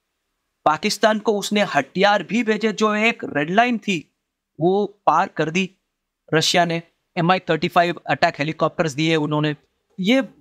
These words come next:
अभी जो युद्ध हुआ यूक्रेन में, उससे पहले लावरोव की जो विजिट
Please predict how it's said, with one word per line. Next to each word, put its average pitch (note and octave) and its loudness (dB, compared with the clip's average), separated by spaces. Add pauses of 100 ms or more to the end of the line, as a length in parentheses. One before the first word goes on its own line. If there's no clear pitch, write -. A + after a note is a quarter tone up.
(140)
अभी F#3+ 0
जो A3 0
युद्ध G3 -4
हुआ E3 0
यूक्रेन E3 -2
में, D3 -4 (100)
उससे B3 0
पहले A3 0 (720)
लावरोव G3 2 (380)
की A#3 0
जो A#3 2
विजिट D#3 -4